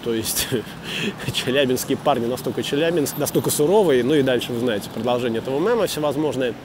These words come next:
Геббельс вот, э, проповедовал идею этой высшей расы, бла-бла-бла, было введено расоведение в школах немецких. И замечательно, кстати, погуглите мультики, мультики антисемитские эпохи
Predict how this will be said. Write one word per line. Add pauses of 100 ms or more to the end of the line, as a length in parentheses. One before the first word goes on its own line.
(120)
Геббельс
вот,
э,
проповедовал
идею
этой
высшей
расы,
бла-бла-бла,
было
введено
расоведение
в
школах
немецких.
И
замечательно,
кстати,
погуглите
мультики,
мультики
антисемитские
эпохи